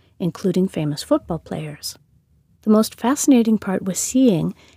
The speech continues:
empty bottles of beer, a rose, and a flickering candle on a street corner.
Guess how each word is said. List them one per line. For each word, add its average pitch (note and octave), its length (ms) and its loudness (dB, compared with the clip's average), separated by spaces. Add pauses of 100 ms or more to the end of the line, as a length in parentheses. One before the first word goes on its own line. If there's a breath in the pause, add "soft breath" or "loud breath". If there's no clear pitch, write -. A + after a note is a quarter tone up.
(140 soft breath)
empty C4 320 4
bottles A3+ 400 0
of A3+ 160 -4
beer, D#3+ 440 -2
a F#3+ 80 0
rose, F3+ 420 2
and G#3 160 -2
a F3+ 40 -2
flickering A3+ 420 0
candle G3 500 0
on F3 80 -2
a E3+ 60 -2
street - 320 -2
corner. E3+ 400 -4